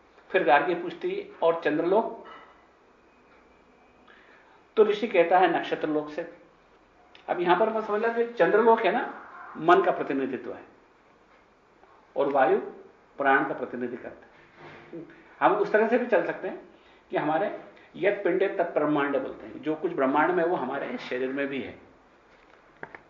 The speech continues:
तो ऋषि कहता है कि चंद्रलोक नक्षत्र लोक से ओतप्रोत है। तो फिर गार्गी कहती,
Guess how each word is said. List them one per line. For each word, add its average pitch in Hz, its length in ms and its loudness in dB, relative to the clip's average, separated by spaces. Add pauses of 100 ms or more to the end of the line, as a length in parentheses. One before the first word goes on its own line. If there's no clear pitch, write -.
(1160)
तो 196 60 8
ऋषि 226 300 0 (400)
कहता 175 260 6
है 196 200 4
कि 214 200 -10
चंद्रलोक 190 920 0
नक्षत्र 151 460 0
लोक 156 180 2
से 139 120 -2
ओतप्रोत - 380 -4
है। - 160 -20 (760)
तो - 60 -18
फिर 185 140 0
गार्गी 165 320 6
कहती, 160 640 -4